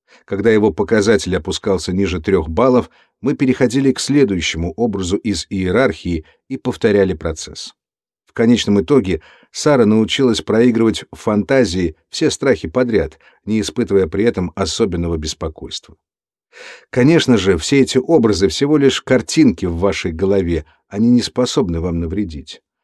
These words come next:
Это становится очевидно, когда вы начинаете сознательно их выдумывать.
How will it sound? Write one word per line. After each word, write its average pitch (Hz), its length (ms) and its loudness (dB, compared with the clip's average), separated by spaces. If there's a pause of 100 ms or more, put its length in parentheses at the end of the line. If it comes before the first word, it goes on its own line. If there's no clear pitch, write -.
(140)
Это 123 200 0
становится 113 540 2
очевидно, 107 580 0
когда 98 300 0
вы 101 120 0
начинаете 104 580 0
сознательно 101 720 0
их 92 340 -8
выдумывать. 95 800 -6